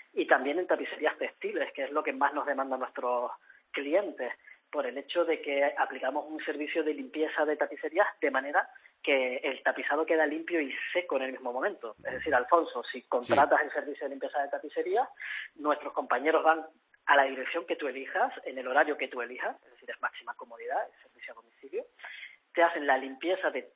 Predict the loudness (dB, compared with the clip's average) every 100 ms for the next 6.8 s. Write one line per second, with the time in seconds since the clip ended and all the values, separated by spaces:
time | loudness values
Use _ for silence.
0 | _ 2 4 2 -2 0 0 0 -8 -12
1 | -6 -4 0 -2 -2 -8 -6 -6 -6 -4
2 | -4 0 4 4 4 -2 -16 -18 _ 4
3 | 6 6 4 2 2 0 0 4 6 6
4 | 6 4 2 0 -2 -2 -6 0 0 2
5 | -2 -2 -4 -4 -6 -2 -4 -4 -10 -12
6 | -10 -10 -2 0 2 0 0 -2